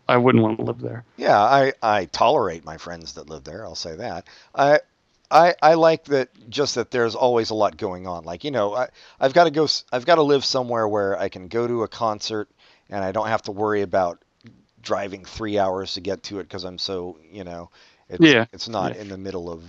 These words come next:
Speaker 2: and, and, you know, there's independent record stores and bookstores, and I just gotta have that, so I, I could live there.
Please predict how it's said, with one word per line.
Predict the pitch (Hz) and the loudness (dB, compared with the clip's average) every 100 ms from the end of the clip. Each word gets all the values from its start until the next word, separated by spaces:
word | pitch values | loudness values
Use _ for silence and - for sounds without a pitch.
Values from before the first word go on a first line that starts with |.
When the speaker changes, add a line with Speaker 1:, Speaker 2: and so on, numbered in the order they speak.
| 95 _ _ _ _ | -20 _ _ _ _
Speaker 2:
and, | 110 110 104 | -6 -6 -6
and, | 98 120 | -8 -6
you | 110 | -6
know, | 95 | -8
there's | 87 92 | -8 -8
independent | 127 123 127 113 | -8 -6 -6 -4
record | 110 107 98 | -2 -2 -4
stores | - 107 98 | -6 -6 -6
and | 95 | -8
bookstores, | 92 - - 98 87 85 | -10 -10 -8 -6 -6 -8
and | 87 87 | -14 -16
I | 87 101 | -8 -6
just | 95 87 | -6 -8
gotta | 92 82 | -8 -8
have | 78 76 | -10 -12
that, | 76 71 | -14 -12
so | - 82 78 69 87 78 | -14 -12 -14 -14 -18 _
I, | 101 | -12
I | |
could | 104 85 | -12 -14
live | 82 78 | -18 -18
there. | - 78 76 | -16 -16 -16